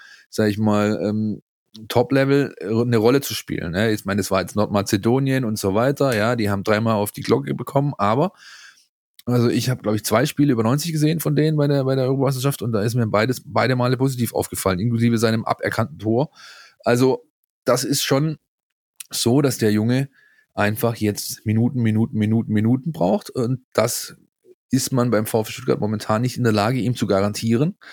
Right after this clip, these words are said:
Insofern ist das okay. Ähm, und andererseits, und das ist halt das, was sich auch der Herr Chulinov jeden Morgen jetzt sagen muss, wenn er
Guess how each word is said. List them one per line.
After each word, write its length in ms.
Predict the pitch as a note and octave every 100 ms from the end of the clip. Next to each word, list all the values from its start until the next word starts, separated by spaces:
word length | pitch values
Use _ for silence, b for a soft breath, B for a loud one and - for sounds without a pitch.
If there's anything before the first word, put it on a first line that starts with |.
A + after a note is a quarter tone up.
| B B B B B _
Insofern 600 | A#2+ A2+ A2+ A#2+ A2 G2+ - _ -
ist 160 | B2 B2+
das 140 | A2
okay. 480 | G2 - G#2 D3+ F3+
Ähm, 580 | G#2 A2+ A#2 A2 G2+ G2+ _ -
und 420 | A#2+ A#2+ B2 - - _
andererseits, 640 | - C3+ F3 D3 A#2 - -
und 160 | G2+
das 140 | G#2 A#2
ist 160 | G#2+
halt 240 | A2+ G#2 A2
das, 240 | A2 -
was 160 | G2 -
sich 140 | G2+
auch 140 | G2+ -
der 120 | G2+
Herr 80 | F#2+
Chulinov 440 | B2+ D3+ B2 -
jeden 260 | F#2+ A2+ A2+
Morgen 240 | G2+ G#2
jetzt 160 | G2 -
sagen 220 | G#2 G2+
muss, 240 | G#2+ A2+ G2+
wenn 120 | G#2
er 180 | G#2